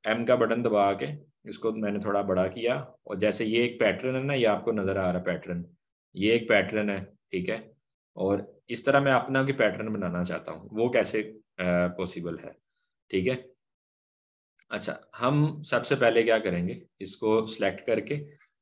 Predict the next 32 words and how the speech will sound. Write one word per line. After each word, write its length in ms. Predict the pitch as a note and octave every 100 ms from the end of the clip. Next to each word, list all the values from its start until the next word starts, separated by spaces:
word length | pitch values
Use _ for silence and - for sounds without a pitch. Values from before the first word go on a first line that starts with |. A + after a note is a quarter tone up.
| _ G2+
यहाँ 260 | G#2 A2
पर 180 | A2 A#2
इसके 240 | A2+ - A#2
जो 300 | A2+ A2+ A#2
स्वैचेस 500 | - A2 A2 B2 A#2
हैं, 100 | A2+
ये 160 | A2
ऑप्शन 380 | A2+ A2 - A#2+
भी 160 | B2 A#2+
यहाँ 180 | A#2 A#2
से 260 | C3 B2+
भी 180 | B2+ C3
आ 140 | A#2+ A#2+
सकती 340 | B2 - B2+
है, 120 | B2+
और 180 | A#2+ A#2
आप 180 | A2 G#2+
विंडो 260 | G#2+ G#2 A2
में 120 | A2
जाके 300 | G#2 G2+ G#2
यहाँ 200 | G#2 G2+
से 160 | G#2+ A2+
स्वैचेस 400 | A2 F#2+ G#2 F#2
को 100 | G2
बाहर 260 | F#2+ F#2+
भी 100 | F#2
निकाल 300 | G2 F2+ E2
सकते 300 | E2 - -
हैं 120 | F2 F2
ये, 180 | E2 - _ _ _ _ -
ठीक 180 | G#2
है? 140 | D#3+